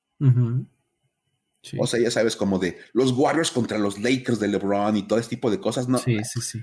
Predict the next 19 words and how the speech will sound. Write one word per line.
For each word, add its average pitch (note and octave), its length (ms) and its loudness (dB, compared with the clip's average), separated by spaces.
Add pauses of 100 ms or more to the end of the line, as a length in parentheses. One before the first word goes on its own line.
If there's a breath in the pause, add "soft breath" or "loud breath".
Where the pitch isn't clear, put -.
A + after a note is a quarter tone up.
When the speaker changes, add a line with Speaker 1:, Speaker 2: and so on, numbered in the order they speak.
Speaker 2:
La C4+ 100 0
N C#4+ 100 2
F C#4 120 0
L G#3+ 120 2
puso F3+ 260 0
a C3 40 2
Rams C#3 220 2
contra C3 220 0
Broncos C#3+ 220 2
pensando B2+ 220 2
que - 40 -10
iba C3 60 2
a B2+ 80 0
estar B2 160 0
bueno. D#3 460 0 (180)
No C#3+ 260 2
se - 120 0
puso C3+ 280 -4
bueno. A2 460 0